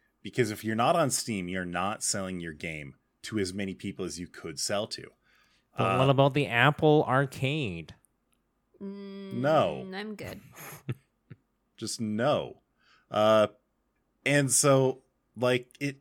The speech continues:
Speaker 1: it was superfluous. It probably cost them more to maintain than they were making through profits.
Speaker 2: Mm-hmm.
Speaker 1: Uh, and the reality was that they would have had to sink so much time, effort, and money just to match Steam's feature set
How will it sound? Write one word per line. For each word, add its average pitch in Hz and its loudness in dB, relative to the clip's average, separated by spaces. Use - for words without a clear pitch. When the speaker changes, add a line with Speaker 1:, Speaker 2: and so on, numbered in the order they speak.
Speaker 1:
it 143 -4
was 143 2
superfluous. 131 -2
It - -10
probably 151 -2
cost - -2
them 123 0
more 110 -2
to 131 -10
maintain 107 -4
than 95 -6
they 98 -8
were 95 -8
making 95 -6
through 92 -10
profits. - -8
Speaker 2:
Mm-hmm. 92 -10
Speaker 1:
Uh, 98 2
and 131 0
the 123 2
reality 135 4
was 110 0
that 113 0
they 131 2
would 170 2
have 135 -8
had 139 2
to 127 -2
sink 120 -4
so - 0
much 143 0
time, 117 -6
effort, 107 -6
and 95 -6
money 101 -8
just 110 0
to 135 0
match 104 -6
Steam's 92 -8
feature - -8
set - -2